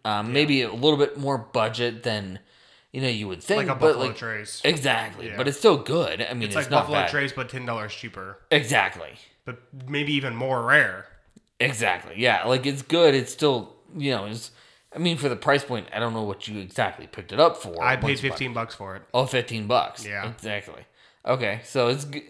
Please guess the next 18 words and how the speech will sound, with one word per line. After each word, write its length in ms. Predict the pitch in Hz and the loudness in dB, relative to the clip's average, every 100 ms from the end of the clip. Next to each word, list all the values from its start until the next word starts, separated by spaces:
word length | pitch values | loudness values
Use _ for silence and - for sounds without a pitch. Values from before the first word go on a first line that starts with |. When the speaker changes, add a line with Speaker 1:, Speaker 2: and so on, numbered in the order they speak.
| 175 | 4
Speaker 1:
like, 500 | 156 123 - - - | 4 4 -4 -18 -14
for 160 | - | -10
the, 340 | 123 101 104 101 - - _ _ _ - | -8 -6 -6 -8 -10 -20 _ _ _ -10
you 80 | 123 | -8
know, 80 | |
for 140 | 107 104 | -6 -8
the 60 | 87 | 0
price, 300 | 143 147 107 | 2 2 0
it 120 | 92 | -10
smells 320 | - 127 87 | -6 -6 -6
very 300 | - 101 143 147 | -4 2 2 2
good. 400 | 135 123 120 120 - - | -2 0 0 -4 -10 -14
Speaker 2:
Yeah. 200 | 120 117 101 87 | -6 -2 -2 -2
Speaker 1:
Um, 160 | 90 80 _ | -4 -10 _
nothing 380 | 110 117 117 90 | -8 -6 -6 -8
wrong 340 | 90 107 123 139 | 0 2 4 2
with 180 | 143 147 | 2 2
it. 360 | 143 - - | 0 0 -10